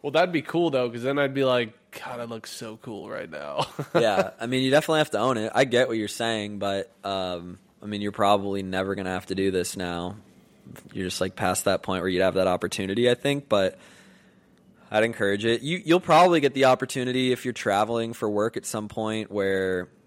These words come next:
Speaker 2: you just get in somewhere and, like, if I'm not there, I'd just say go somewhere by yourself and sit down, man. Feels good.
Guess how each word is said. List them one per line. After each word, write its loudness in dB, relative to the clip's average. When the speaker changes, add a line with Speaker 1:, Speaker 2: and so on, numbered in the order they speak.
Speaker 2:
you -10
just -8
get 2
in -4
somewhere 0
and, -4
like, -6
if -8
I'm -4
not 0
there, 4
I'd -2
just -8
say 0
go 0
somewhere -4
by -2
yourself 0
and -10
sit -8
down, -2
man. -4
Feels 0
good. 6